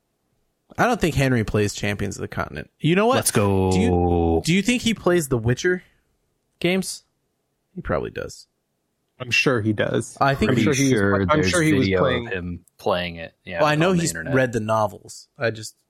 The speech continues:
Speaker 1: I assume he's played the game.
Speaker 3: I'm sure he's played the game. He played at least one of the games long before the show was even
Speaker 1: Yeah.
Speaker 3: an idea.
Speaker 2: There's video of him playing The Witcher Three
Speaker 3: Okay.
Speaker 2: on the internet. I'm pretty
Speaker 1: I,
Speaker 2: sure.
Speaker 1: I love that.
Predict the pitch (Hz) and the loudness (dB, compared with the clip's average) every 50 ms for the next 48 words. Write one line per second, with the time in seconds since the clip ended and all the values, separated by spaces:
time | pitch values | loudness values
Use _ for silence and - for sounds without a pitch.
0 | _ - 120 120 113 98 - - 95 - - - - - - - - - - - | _ -4 -2 -2 -2 -2 -6 -14 -16 -18 -18 -20 -18 -16 -14 -14 -16 -16 -20 -20
1 | - - - _ _ _ - 147 143 135 - 175 160 139 139 135 139 - - 135 | -20 -20 -20 _ _ _ 0 0 2 2 2 2 4 4 2 0 0 0 0 0
2 | 117 107 113 107 117 117 117 101 117 127 120 - 131 123 117 110 113 120 - 120 | 2 2 2 2 2 2 2 2 0 0 2 2 0 2 2 0 -2 -2 0 0
3 | 117 110 131 139 123 - - - 120 113 110 110 110 110 107 107 107 104 107 113 | 2 2 2 2 0 0 0 0 0 2 2 0 2 2 2 2 2 2 2 2
4 | 110 110 110 110 107 101 110 - - - 113 107 107 104 104 101 101 98 107 107 | 2 2 2 0 0 -2 -2 -4 -2 0 0 2 2 0 0 -2 -6 -8 -6 -6
5 | 104 104 101 - - - - 113 104 104 107 104 104 101 104 101 101 98 104 98 | -6 -6 -8 -6 -6 -2 0 0 0 2 2 0 0 -2 -2 -6 -4 -4 -6 -8
6 | 101 101 101 - _ - 123 127 110 104 98 101 101 107 104 101 101 101 107 104 | -8 -12 -14 -16 _ -8 -4 -2 0 0 0 0 0 0 0 -2 -2 -6 -8 -10
7 | _ _ _ _ _ _ _ - 147 180 180 - 113 117 123 113 107 98 92 87 | _ _ _ _ _ _ _ 0 0 2 0 0 0 2 2 2 4 2 2 2
8 | 85 80 95 90 87 85 - 95 90 87 85 82 85 82 85 - - 85 - - | 2 0 0 0 0 0 0 0 0 0 0 0 0 -2 -2 -2 -4 -6 -6 -6
9 | - - - - - _ _ _ _ _ _ _ - - 120 104 - 104 101 95 | -8 -8 -8 -8 -14 _ _ _ _ _ _ _ -4 -4 -2 -2 0 0 0 2
10 | 90 90 92 87 82 78 78 78 - - - 95 92 87 - 117 104 123 82 - | 2 0 0 -2 -2 -2 -2 -4 -4 -4 -4 -4 -4 0 0 0 0 0 -2 -2
11 | - - - - - - 123 123 120 110 110 110 110 107 113 113 - | -4 -6 -8 -8 -8 -4 -2 0 2 2 0 0 -2 -4 -6 -8 -10